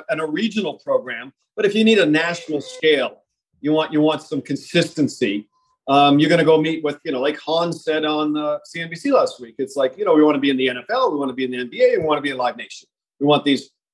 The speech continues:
national brands that can give us national three hundred and sixty day coverage. So we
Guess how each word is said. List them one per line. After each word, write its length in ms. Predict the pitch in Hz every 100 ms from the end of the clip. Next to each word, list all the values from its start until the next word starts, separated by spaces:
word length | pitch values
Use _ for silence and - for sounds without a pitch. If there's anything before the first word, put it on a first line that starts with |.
| -
national 500 | 135 139 135 143 131
brands 480 | 117 135 135 135 123
that 120 | 127
can 100 | -
give 140 | 123 123
us 160 | 117
national 580 | 123 131 135 - 139 123
three 160 | - 131
hundred 160 | 127
and 120 | 123
sixty 300 | - 127 -
day 180 | 120 117
coverage. 640 | - 135 - 95 - - _ _ _
So 420 | - 202 180 - _ -
we 160 | 220